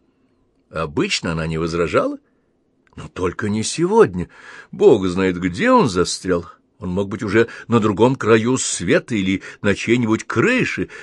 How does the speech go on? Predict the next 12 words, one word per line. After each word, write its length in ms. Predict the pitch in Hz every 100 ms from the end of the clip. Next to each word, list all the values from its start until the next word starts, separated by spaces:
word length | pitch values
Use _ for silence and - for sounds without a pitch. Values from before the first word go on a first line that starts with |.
| -
мог 320 | 117 117 87
сесть 480 | - - 92 - -
в 40 |
машину 500 | 85 104 - 101 101
к 80 | -
любому 400 | 113 110 101 90
незнакомцу, 800 | 90 95 85 107 - 92 - - - _
просто 340 | 110 - -
ради 200 | 113 92
того, 180 | - 107
чтобы 220 | - 101 -
пообщаться. 800 | 123 - - - - - -